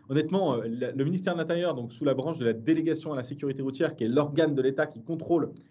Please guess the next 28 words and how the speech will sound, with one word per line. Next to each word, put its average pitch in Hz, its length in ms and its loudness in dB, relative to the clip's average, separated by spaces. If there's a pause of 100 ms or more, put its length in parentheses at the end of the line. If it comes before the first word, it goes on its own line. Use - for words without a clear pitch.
l'activité 131 420 -4
des 117 140 -2
auto-écoles, 127 440 0 (360)
nous 151 180 4
dit 180 200 2
à 139 40 6
demi-mot, 151 540 2
à 123 100 0
peine 160 180 -2
caché, 190 480 -6 (300)
que 156 280 6
pour 147 360 0
eux, 214 80 6
c'est - 180 -2
la 117 120 0
meilleure 156 300 0
solution 135 500 -4 (260)
et 123 80 -4
qu'ils 120 320 0
attendent 147 440 2
que - 100 0
les 127 240 4
élèves 156 260 4
fassent - 300 -4
ça 233 240 0
pour 120 140 -8
pouvoir 135 280 0
désengorger 160 680 0